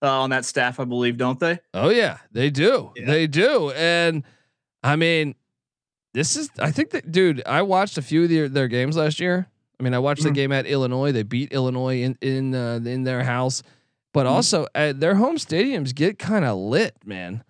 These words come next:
Speaker 2: I
Speaker 1: Yeah.
Speaker 2: actually kinda love it. And you wanna talk about potential, if, if we're mentioning these, the, the, back to our conversation a minute ago, I mean,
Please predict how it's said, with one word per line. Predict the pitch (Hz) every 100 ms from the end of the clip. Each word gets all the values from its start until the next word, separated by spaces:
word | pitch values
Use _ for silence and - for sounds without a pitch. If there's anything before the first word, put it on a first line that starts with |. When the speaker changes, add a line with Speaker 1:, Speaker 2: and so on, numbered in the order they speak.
| _ _ _
Speaker 2:
I | 113 143
Speaker 1:
Yeah. | 233
Speaker 2:
actually | - 277 214
kinda | 165 170 180 143
love | 123 170 156
it. | 107 - _ _ -
And | 156
you | 170 185
wanna | 240
talk | 180 190 190
about | 190 170
potential, | 131 - 180 180 180 151 127 _ _ _ -
if, | 147 -
if | 165 143
we're | 127
mentioning | 127 165 208 185 143 131
these, | 143 135 -
the, | 151 135 101
the, | 139
back | 127 143 -
to | 151
our | 131
conversation | 160 139 160 143 120
a |
minute | 117 156 233
ago, | 127 101 104 - _ _ _ _ _ _ _ _
I | 135
mean, | 135 127